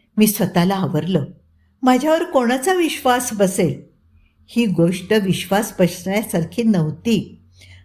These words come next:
माझे शब्द ओठावरच राहिले आणि नजर त्या भयानक देखाव्यावर खिळून राहिली.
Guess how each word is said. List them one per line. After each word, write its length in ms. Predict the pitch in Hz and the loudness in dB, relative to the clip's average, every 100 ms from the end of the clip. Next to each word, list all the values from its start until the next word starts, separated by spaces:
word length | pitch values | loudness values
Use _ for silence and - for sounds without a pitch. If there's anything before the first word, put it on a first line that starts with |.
| _ | _
माझे 340 | 226 214 233 240 | 0 2 0 -2
शब्द 340 | 185 160 160 | -2 -2 2
ओठावरच 720 | 233 180 - 196 220 254 247 | 2 2 0 0 0 0 -2
राहिले 480 | 175 143 139 131 131 _ _ _ _ - | -2 -2 -2 -4 -10 _ _ _ _ -4
आणि 200 | 170 165 | 2 2
नजर 380 | 170 143 135 185 208 - _ _ _ _ _ _ | 2 0 -2 -2 -4 -12 _ _ _ _ _ _
त्या 100 | - | 0
भयानक 520 | 190 151 160 175 196 208 | 2 0 0 2 2 0
देखाव्यावर 840 | 156 165 165 175 190 185 165 190 208 - | 0 0 0 2 2 2 2 0 -2 -6
खिळून 420 | - 208 220 262 | 0 2 2 0
राहिली. 480 | 156 139 139 139 | -2 -2 -4 -6